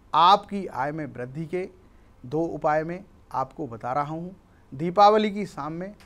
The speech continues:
साबुत उड़द, दही और सिंदूर लेकर पीपल की जड़ में रखें और एक दीपक जलाएं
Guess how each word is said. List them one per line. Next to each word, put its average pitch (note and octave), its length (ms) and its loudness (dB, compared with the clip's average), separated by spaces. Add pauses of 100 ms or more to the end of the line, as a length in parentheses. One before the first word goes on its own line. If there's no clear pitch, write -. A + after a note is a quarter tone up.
(300)
साबुत F#3 400 4
उड़द, G3 380 -6 (220)
दही D3+ 400 -6 (600)
और G3+ 160 6
सिंदूर G3+ 360 -4
लेकर D3+ 400 -6 (580)
पीपल F3+ 280 -2
की E3+ 180 -6
जड़ C#3 200 -4
में F3 180 -10 (340)
रखें C#3+ 380 -10 (680)
और G#3 200 8 (160)
एक G#3+ 260 6
दीपक E3+ 340 -8
जलाएं A#2+ 440 -10